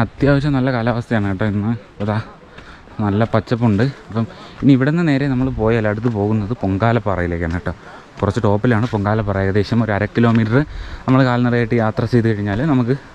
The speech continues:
പൊങ്കാലപ്പാറയിൽ എത്താൻ പറ്റും. അത്യാവശ്യം കയറ്റമുണ്ടേ ഇവിടെ നിന്ന്. കല്ലൊക്കെ കയറി പോകണം. അപ്പോൾ ഇവിടെ ഭയങ്കര ആനശല്യമുള്ളൊരു സ്ഥലം കൂടെയായിരുന്നു ഈ ഒരു പൊങ്കാലപ്പാറയുടെ ഈ ഒരു സ്പോട്ടെന്ന് പറയുന്നത്.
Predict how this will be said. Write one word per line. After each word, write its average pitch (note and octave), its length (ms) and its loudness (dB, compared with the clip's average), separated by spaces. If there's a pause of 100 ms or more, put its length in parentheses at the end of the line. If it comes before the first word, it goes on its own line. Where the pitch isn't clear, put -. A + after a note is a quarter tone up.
(560)
പൊങ്കാലപ്പാറയിൽ A#2 640 2
എത്താൻ F#2+ 240 -2
പറ്റും. F#2 160 -4
അത്യാവശ്യം A2 320 0
കയറ്റമുണ്ടേ G#2+ 480 2 (240)
ഇവിടെ G2+ 160 0
നിന്ന്. F#2+ 140 0 (680)
കല്ലൊക്കെ A2 380 4
കയറി A2 280 4
പോകണം. G#2+ 260 2 (120)
അപ്പോൾ G#2+ 180 0
ഇവിടെ B2 200 2 (540)
ഭയങ്കര B2 340 2 (140)
ആനശല്യമുള്ളൊരു D3 720 2 (560)
സ്ഥലം A#2+ 300 4
കൂടെയായിരുന്നു A#2 440 4 (160)
ഈ G#2+ 100 4
ഒരു A2 80 2 (580)
പൊങ്കാലപ്പാറയുടെ A2 720 2 (220)
ഈ - 100 6
ഒരു A2+ 80 2 (560)
സ്പോട്ടെന്ന് A2+ 480 4
പറയുന്നത്. G#2 420 0